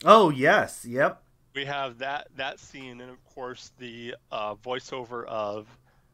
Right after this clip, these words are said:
Speaker 2: the Senate himself, old Palpy.
Speaker 1: <laughs> Yeah.
Speaker 2: Uh, saying that your journey nears its end, you know, starting to see your journey, and of course it goes to the next scene if that nears its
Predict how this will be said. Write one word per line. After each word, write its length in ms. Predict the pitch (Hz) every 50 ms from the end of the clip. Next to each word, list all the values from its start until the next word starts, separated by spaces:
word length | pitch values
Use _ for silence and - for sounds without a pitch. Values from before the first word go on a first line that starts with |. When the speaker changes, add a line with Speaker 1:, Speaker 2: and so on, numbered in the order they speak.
| _ _ _ _ _ _ _ _ _ 143 123
Speaker 2:
the 120 | 131 127
Senate 380 | 120 - - - 135 131 131 117
himself, 600 | 113 120 110 101 - - 147 151 135 127 131 - _ -
old 240 | - 120 117 117 -
Palpy. 480 | - - 135 139 139 - 110 107 123 - _ _ -
Speaker 1:
<laughs> 1160 | 170 175 - - 214 - - - - 196 175 - - 175 170 151 147 - 160 156 143 120 - - - - - - - - - - - -
Yeah. 320 | 131 131 131 131 123 120
Speaker 2:
Uh, 260 | 127 127 113 113 117 - - _ _
saying 580 | - - - 160 147 143 139 139 135 131 131 135 123
that 260 | 123 117 117 135 127
your 160 | 120 123 123
journey 520 | 120 120 - 131 131 127 131 127 127 120 120
nears 460 | 117 117 120 120 120 120 120 110 -
its 240 | 127 110 - - - -
end, 240 | 165 165 156 123 - - -
you 80 | 120
know, 100 | 117 101 101
starting 260 | - - 123 120 113
to 60 | 107
see 180 | - - 123 113
your 200 | 107 107 113 113
journey, 360 | 110 - 117 117 113 113 110
and 80 | 107 107
of 100 | 104 -
course 240 | - 110 104 -
it 80 | 110 -
goes 160 | 107 101 - -
to 80 | 113
the 60 | 107
next 240 | 101 98 101 - -
scene 80 | - 110
if 140 | 95 90 -
that 240 | - 110 107 107 - _ _ _ _ _ _ _ _ _
nears 340 | - 131 131 131 123 113 -
its 220 | 113 98 - -